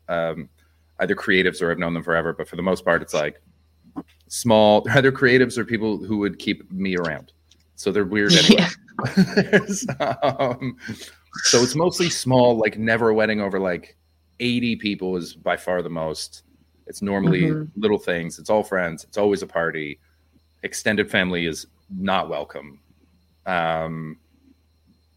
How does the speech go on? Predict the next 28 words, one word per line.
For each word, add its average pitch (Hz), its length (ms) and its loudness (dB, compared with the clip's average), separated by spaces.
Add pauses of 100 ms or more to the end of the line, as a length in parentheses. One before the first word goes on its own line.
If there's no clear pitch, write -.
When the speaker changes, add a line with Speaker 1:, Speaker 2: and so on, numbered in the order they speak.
(140)
Speaker 1:
it's 92 200 -10
just - 260 -6
like, 85 400 -4 (600)
"We 101 180 -4
haven't 92 160 0
spoken 90 280 -4
to 90 40 -4
you 87 60 -4
in 82 60 -8
fifteen 87 400 -8
years. 78 440 -10 (280)
Don't 85 140 -2
come 85 160 -8
to 78 60 -6
our 78 120 -6
wedding. 76 220 -6
Speaker 2:
Mm-hmm. 170 280 0 (120)
Speaker 1:
Like, - 160 -18
you're - 100 -12
not 92 100 -2
a 85 60 -4
part 85 200 -2
of 73 80 -4
our 71 100 -6
Speaker 2:
Yeah. 73 60 -6
Speaker 1:
life." - 140 -14 (240)
So, 76 420 -6 (460)
um, 85 640 -2